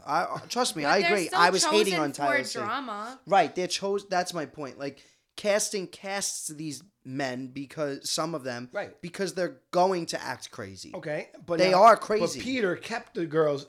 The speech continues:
Speaker 3: that were acting nuts for a couple more episodes, so they would keep
Speaker 1: I think,
Speaker 3: fighting.
Speaker 1: like, if I was Claire and someone was in a straitjacket for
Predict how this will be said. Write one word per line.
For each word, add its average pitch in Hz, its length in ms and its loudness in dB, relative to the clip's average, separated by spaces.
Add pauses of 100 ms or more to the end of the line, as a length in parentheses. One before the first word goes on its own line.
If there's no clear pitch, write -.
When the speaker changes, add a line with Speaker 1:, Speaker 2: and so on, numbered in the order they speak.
Speaker 3:
that 143 140 -10
were 147 100 -8
acting 139 280 -6
nuts 127 420 -6
for 151 160 -6
a 131 40 -6
couple 156 200 -8
more 147 140 -6
episodes, 117 600 -14 (500)
so 165 160 -6
they 151 80 -4
would 147 100 -8
keep - 100 -2
Speaker 1:
I 202 80 6
think, 254 280 0
Speaker 3:
fighting. - 20 2
Speaker 1:
like, 208 460 6
if 185 200 -4
I 180 180 4
was 202 200 0
Claire 170 520 2
and 170 180 -4
someone 175 300 -2
was 175 140 -4
in 175 100 -6
a 175 60 -4
straitjacket 156 960 -4
for 147 440 -2